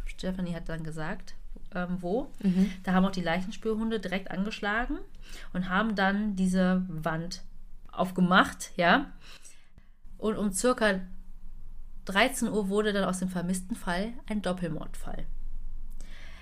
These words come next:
Speaker 1: Die Mutter war so schlimm zugerichtet, dass es D-N-A-Analyse gebraucht hat, um zu überprüfen, ob es wirklich die Mutter ist.
Speaker 2: Boah, nee.
Speaker 1: Also er hat wirklich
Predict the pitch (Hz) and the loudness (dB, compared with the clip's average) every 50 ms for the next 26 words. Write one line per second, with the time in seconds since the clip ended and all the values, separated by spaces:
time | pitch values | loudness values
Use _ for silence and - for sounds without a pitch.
0 | - - - - - - - 196 202 240 294 294 269 240 190 190 190 190 254 277 | -10 -10 -12 -12 -10 -4 0 2 4 4 4 4 2 2 4 4 4 4 2 0
1 | 269 - 285 262 240 - - 240 220 220 202 185 185 185 185 185 - 208 208 202 | -2 -2 0 0 0 -2 -2 -4 -2 -2 0 0 0 0 0 0 -2 -4 -4 -2
2 | 196 190 185 - - - - - 185 185 185 - 196 190 185 - - 185 208 233 | -2 -2 -2 -4 -6 -10 -8 -6 -6 -6 -4 -2 0 0 0 2 2 4 4 4
3 | 233 226 247 - - - - - - - - - - - - 185 180 180 180 180 | 4 4 2 -2 -8 -12 -14 -14 -14 -12 -12 -12 -10 -4 0 0 0 2 2 2
4 | 185 185 180 180 165 - 165 160 170 185 185 - 208 - - 196 185 185 185 - | 0 0 0 -2 -4 -2 2 2 2 2 0 -2 -2 -2 -2 -2 -2 -2 -2 0
5 | 180 180 - - - 214 226 220 - - 202 190 185 - 185 190 196 - 190 185 | 0 -2 -2 -2 -2 -4 -4 -4 -6 -8 -6 -6 -4 -2 -2 -2 -2 -2 -4 -6
6 | - 185 165 165 180 185 185 185 - - - 226 - - - - - 202 196 190 | -4 -4 -4 -2 -4 -4 -4 -4 -4 -4 -2 -2 -2 -2 -2 -4 -4 -2 -2 0
7 | 202 214 214 214 208 202 - - - - - - - 170 170 185 - 185 196 185 | 0 -2 -2 -4 -6 -6 -8 -10 -10 -12 -14 -10 -6 -4 -2 0 2 2 2 0
8 | 196 202 226 - 247 226 - | -2 -4 -2 -2 -4 -4 -4